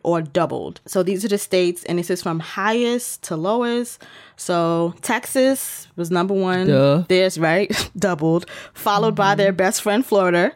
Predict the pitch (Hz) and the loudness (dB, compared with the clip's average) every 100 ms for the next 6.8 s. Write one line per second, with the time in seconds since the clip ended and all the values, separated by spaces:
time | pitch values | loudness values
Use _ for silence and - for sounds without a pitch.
0 | - 131 131 143 160 170 156 147 190 - | -4 -2 2 0 0 0 0 0 -2 -6
1 | - - - 190 185 190 196 214 170 165 | -20 -8 0 2 2 2 2 2 2 0
2 | 185 160 165 - 226 233 226 214 214 214 | 0 2 0 0 2 2 2 2 2 0
3 | - 214 226 233 214 196 190 180 180 - | -2 -2 0 2 2 2 2 0 -2 -4
4 | 160 160 202 196 202 202 190 190 185 180 | -6 -6 -2 0 2 2 0 0 -2 -2
5 | 185 196 208 190 185 180 180 - - 180 | -4 -2 -4 -4 -2 -2 -6 -6 -4 -2
6 | 196 196 175 160 160 156 156 156 | -2 -2 -4 -2 -4 -4 -4 -6